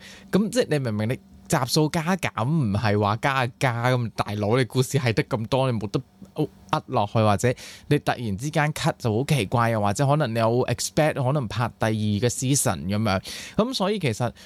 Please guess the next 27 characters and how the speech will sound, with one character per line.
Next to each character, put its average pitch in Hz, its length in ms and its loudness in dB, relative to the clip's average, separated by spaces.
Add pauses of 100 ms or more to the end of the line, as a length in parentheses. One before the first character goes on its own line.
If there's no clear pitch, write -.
(260)
你 160 180 4
個 190 120 2
story 220 420 2
即 202 140 -2
係 196 80 -8
該 175 100 -2
完 190 160 2
嘅 110 380 2
就 110 160 0
要 104 160 0
完 104 420 -2
咯， 117 160 0
即 190 80 2
係 175 160 0
喺 120 260 0
嗰 151 140 -2
個 151 140 2
位 110 320 -2
就 120 100 2
喺 107 180 0
嗰 113 120 -2
個 110 140 -2
位， - 220 0
唔 147 120 4
好 107 160 2
因 180 160 4
為 110 360 -2